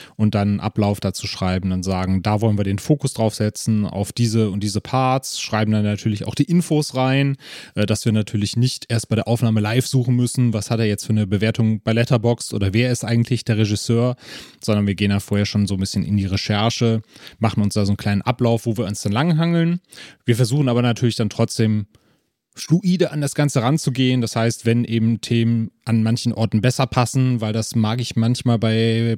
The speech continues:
Podcasts nicht, wenn du halt merkst, die Leute gehen wirklich nach Fragenkatalog. So, jemand hat gerade eine interessante Antwort gegeben und du denkst so, ja,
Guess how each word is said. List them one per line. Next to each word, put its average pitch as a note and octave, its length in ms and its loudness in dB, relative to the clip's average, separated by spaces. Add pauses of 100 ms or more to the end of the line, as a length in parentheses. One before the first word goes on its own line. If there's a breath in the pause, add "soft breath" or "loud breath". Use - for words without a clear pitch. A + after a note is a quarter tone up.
Podcasts - 520 -2
nicht, B2+ 280 0
wenn B2 80 2
du A2+ 140 2
halt A2+ 180 -2
merkst, A#2 400 0
die A#2 80 2
Leute A#2 240 2
gehen A#2+ 240 2
wirklich A#2+ 300 -2
nach A2+ 160 2
Fragenkatalog. D3 920 0 (600 loud breath)
So, A#2+ 160 2
jemand B2 300 2
hat B2 80 -4
gerade B2 180 0
eine B2+ 80 4
interessante C3 500 2
Antwort C#3 320 2
gegeben A#2 280 0
und A2+ 80 2
du A#2 80 4
denkst B2 180 2
so, C3+ 80 0
ja, A2+ 280 -2